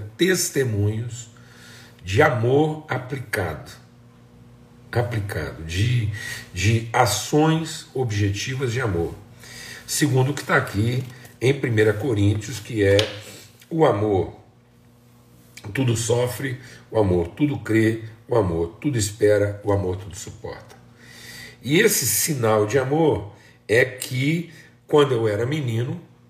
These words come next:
agia como menino, pensava como menino, mas quando cheguei a ser adulto, deixei das coisas próprias de menino. E o que que é a coisa própria de menino? A reivindicação do direito, a reivindicação da satisfação,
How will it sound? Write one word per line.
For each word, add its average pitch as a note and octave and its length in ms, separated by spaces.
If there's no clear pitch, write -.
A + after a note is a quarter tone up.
agia G2+ 540
como G#2 200
menino, B2 420
pensava G2 500
como A2 220
menino, G2+ 480
mas G2+ 180
quando G#2+ 260
cheguei G2 440
a G2 40
ser A2 280
adulto, B2 600
deixei G#2 520
das F#2+ 180
coisas F#2+ 320
próprias F#2 640
de F2+ 100
menino. E2 380
E C#3 60
o C#3+ 40
que F#3 180
que - 120
é - 40
a A2+ 40
coisa G#2 240
própria G2+ 400
de F2 60
menino? F2 380
A G#2+ 160
reivindicação A#2+ 1040
do A2 120
direito, F#2+ 500
a F#2+ 40
reivindicação A2+ 640
da A2+ 100
satisfação, G2+ 880